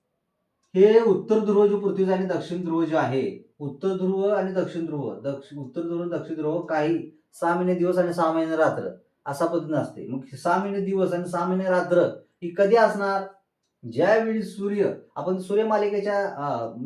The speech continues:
जी शिकणार आहे त्यावेळी ते बघूया. फक्त आता एवढंच इथं लक्षात ठेवा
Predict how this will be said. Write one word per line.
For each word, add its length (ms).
जी 120
शिकणार 360
आहे 120
त्यावेळी 360
ते 40
बघूया. 480
फक्त 180
आता 260
एवढंच 400
इथं 120
लक्षात 300
ठेवा 380